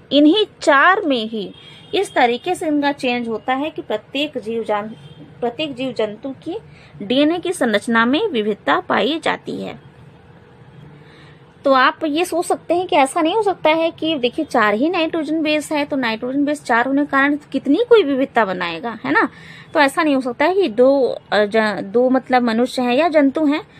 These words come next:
उनके डीएनए संरचना में समानता पाई जा सकती है, तो बिल्कुल पाई जा सकती है, लेकिन उसके होने की संभावना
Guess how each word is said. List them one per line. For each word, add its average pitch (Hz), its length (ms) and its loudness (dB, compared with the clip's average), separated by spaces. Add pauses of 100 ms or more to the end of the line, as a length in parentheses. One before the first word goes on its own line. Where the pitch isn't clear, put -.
(260)
उनके 277 280 2
डीएनए 269 320 2
संरचना 277 440 2
में 277 100 2
समानता 269 380 0
पाई 254 200 2
जा 269 80 -2
सकती 269 400 -6
है, 269 120 2
तो 254 140 -4
बिल्कुल 233 320 0
पाई 277 180 2
जा 254 100 -2
सकती 269 260 -6
है, 320 80 -2
लेकिन 269 360 2
उसके 277 240 -4
होने 233 300 -2
की 285 140 -4
संभावना 202 600 -2